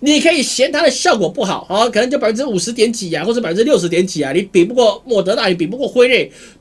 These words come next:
比不上那个诺瓦瓦克斯，或比不上A Z，都可以，你可以这么想，没有问题。但是至少它有个疫苗来啊，我们打第一剂，你打了第一剂之后，你后面再去混打其他的白-，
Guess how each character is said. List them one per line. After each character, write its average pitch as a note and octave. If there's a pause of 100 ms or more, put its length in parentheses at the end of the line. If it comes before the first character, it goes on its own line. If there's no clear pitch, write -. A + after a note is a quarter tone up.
(120)
比 F#3+
不 G3+
上 C#4+
那 B3+
个 A#3
诺 C4
瓦 F#3
瓦 D#3
克 B3
斯， G#3
或 A3+
比 G#3+
不 F3
上 A#3
A B3+
Z， A#3+ (340)
都 D4
可 G#3+
以， D3+
你 D#3
可 A#3
以 A3
这 D#4
么 C4
想， -
没 C#3+
有 F3
问 G3
题。 A#2 (520)
但 D#4+
是 - (400)
至 C4+
少 D3+
它 F#3
有 D3
个 C3+
疫 F3+
苗 B2
来 G2 (140)
啊， C#3+
我 D3+
们 F3
打 C3+
第 G#3+
一 -
剂， F3 (440)
你 D4+
打 C4+
了 B3+
第 C4+
一 D#4
剂 D4+
之 D4
后， C4+
你 E3
后 D4
面 B3+
再 A#3
去 A3
混 A3+
打 C3
其 F3
他 G#3
的 F#3+
白-， F3